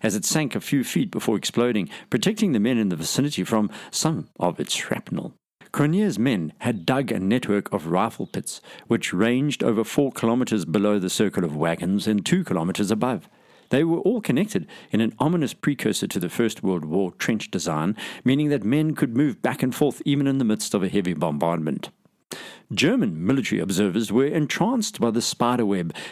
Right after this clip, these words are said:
and took copious notes. Years later, in nineteen fourteen eighteen, they were to copy some of the Boer designs. Lieutenant General Kelly Kenny, the Irishman, explained to Roberts' Chief of Staff, Lord Kitchener, how he was going to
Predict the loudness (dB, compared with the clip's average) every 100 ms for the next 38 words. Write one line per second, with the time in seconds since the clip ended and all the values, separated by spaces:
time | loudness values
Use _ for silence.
0 | -4 0 -2 -4 -2 -2 0 -2 0 0
1 | 0 -4 -12 -16 -20 -20 -2 2 4 2
2 | 2 0 0 0 2 2 2 2 2 2
3 | 2 0 0 0 0 0 -2 -8 -16 -2
4 | 2 4 2 0 0 0 0 2 2 2
5 | 0 0 0 0 -2 0 0 -2 -6 -12
6 | -16 _ _ _ _ _ -2 -2 2 2
7 | 2 2 2 2 2 2 2 2 2 2
8 | 2 2 2 2 2 0 0 -4 -4 -2
9 | 0 2 2 2 2 2 2 2 -2 -6
10 | -8 -2 0 2 0 -2 2 2 2 -6
11 | -6 0 0 0 -2 0 0 0 -2 -6
12 | -4 0 0 2 2 2 0 2 2 2
13 | 2